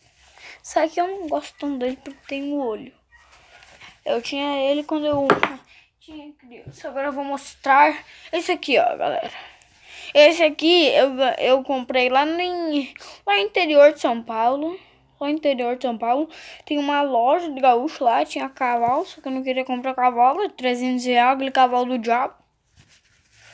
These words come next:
Então eu resolvi comprar esse boneco, era vinte real. É, esse aqui, galera. Esse aqui é o mais zica, o boneco mais zica que eu tenho,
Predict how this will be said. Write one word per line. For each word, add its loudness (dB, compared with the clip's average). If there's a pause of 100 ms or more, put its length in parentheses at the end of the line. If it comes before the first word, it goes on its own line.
(1300)
Então 0
eu -2
resolvi -2
comprar -4
esse -4
boneco, -10
era -6
vinte -8
real. -10 (1120)
É, 2 (560)
esse 0
aqui, -8
galera. -6 (800)
Esse 6
aqui 0
é 8
o 4
mais 4
zica, -8
o -2
boneco -6
mais -2
zica -8
que -12
eu -12
tenho, -20